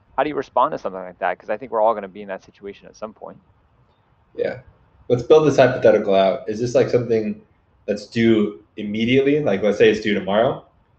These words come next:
Speaker 2: or is it like, you just
Speaker 1: Um,
Speaker 2: need to do it, you wanna do it today?
Speaker 1: I don't know if it needs to, I, I don't think it really matters at that point. Maybe, maybe it does have to get done. Like, say it's for work, or you told somebody that you'd get something done for today.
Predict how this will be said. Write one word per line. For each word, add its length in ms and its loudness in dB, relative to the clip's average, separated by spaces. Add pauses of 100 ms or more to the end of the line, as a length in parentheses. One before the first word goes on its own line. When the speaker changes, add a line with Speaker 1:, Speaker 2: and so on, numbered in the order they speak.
Speaker 2:
or 100 -2
is 80 0
it 60 -6
like, 200 0
you 140 0
just 140 -2
Speaker 1:
Um, 60 -2
Speaker 2:
need 0 -
to 100 0
do 140 2
it, 140 -4
you 100 -6
wanna 160 -2
do 100 -2
it 80 -8
today? 260 -10 (800)
Speaker 1:
I 100 0
don't 140 0
know 120 2
if 120 -4
it 100 -4
needs 280 -8
to, 180 -6
I, 120 -2 (880)
I 40 0
don't 100 -2
think 100 -2
it 60 -6
really 140 0
matters 360 0
at 120 -2
that 160 0
point. 240 -4
Maybe, 500 -6
maybe 240 -4
it 80 -10
does 220 0
have 180 -2
to 80 -18
get 160 -12
done. 160 -4
Like, 160 -4
say 180 -2
it's 140 -8
for 180 -4
work, 380 -2
or 320 0
you 300 -10 (140)
told 280 -4
somebody 300 -8
that 120 -6
you'd 180 -16
get 140 -14
something 320 -20
done 220 -6
for 180 -8
today. 300 -8